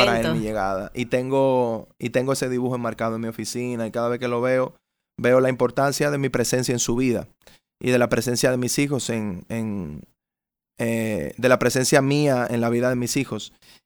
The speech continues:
Speaker 1: Y sobre todo mantener los pies sobre la tierra de que no podemos, en la búsqueda de que a nuestros hijos les falte, no les falte nada, faltarle nosotros,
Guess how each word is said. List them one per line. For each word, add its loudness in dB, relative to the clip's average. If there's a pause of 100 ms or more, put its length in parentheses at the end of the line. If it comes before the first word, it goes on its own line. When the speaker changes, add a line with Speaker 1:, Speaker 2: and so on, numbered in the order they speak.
(100)
Speaker 1:
Y -2
sobre 4
todo 4
mantener 2
los 4
pies 2
sobre 2
la 0
tierra 0
de -2
que -4
no -2
podemos, -2
en -2
la 2
búsqueda 0
de -4
que -4
a -2
nuestros -4
hijos -2
les -4
falte, -2
no 0
les -2
falte -2
nada, 0 (880)
faltarle 2
nosotros, -2